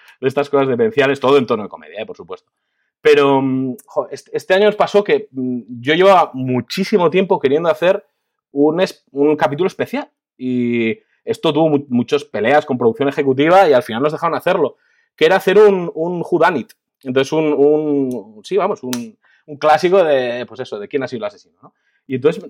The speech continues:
hicimos una fiesta de disfraces en el, en el local, en el, en el Kings, en el, el bar que tienen, eh, una fiesta de disfraces en la que uno iba disfrazado de mayordomo, otro, otro iba de, de cocinero, que, pero porque es cocinero en la vida real, no sé, cada uno, había uno disfrazado de Sherlock Holmes y había un policía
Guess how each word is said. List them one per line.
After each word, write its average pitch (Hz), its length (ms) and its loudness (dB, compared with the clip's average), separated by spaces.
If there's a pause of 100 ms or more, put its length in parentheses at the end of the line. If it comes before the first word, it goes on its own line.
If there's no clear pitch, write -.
hicimos 160 360 -8
una 190 140 -6
fiesta 202 420 -2
de 160 60 -6
disfraces - 840 -8
en 123 220 -10
el, 117 240 -8
en 113 120 -12
el 110 140 -10
local, 175 300 -2
en 127 120 -8
el, 110 180 -18
en 104 120 -20
el 101 220 -20
Kings, - 360 -20
en 104 120 -20
el, 98 120 -20
el 101 140 -20
bar 139 260 0
que 143 100 2
tienen, 170 300 -6 (540)
eh, 135 100 -10
una 147 200 0
fiesta 165 260 -2
de 165 60 0
disfraces 196 360 0
en 202 80 2
la 143 140 0
que 127 220 0
uno 160 260 0
iba 151 200 2
disfrazado 156 680 0
de 160 400 0
mayordomo, 185 880 4
otro, 156 200 -6 (120)
otro 147 600 2 (300)
iba 147 240 2
de, 143 320 4 (120)
de 131 240 -4
cocinero, 143 500 0
que, - 80 -12 (220)
pero 113 200 -8
porque 113 300 -6
es 127 80 -4
cocinero 165 560 -2
en 165 60 -4
la 156 80 2
vida 151 160 0
real, 190 200 4
no 180 60 -2
sé, 180 180 -2
cada 151 160 -2
uno, 156 140 -8
había 143 220 0
uno 151 160 -4
disfrazado 147 440 -2
de 147 80 -4
Sherlock 165 320 -12
Holmes 208 240 0
y 151 40 2
había 147 160 2
un 160 60 -6
policía 165 460 2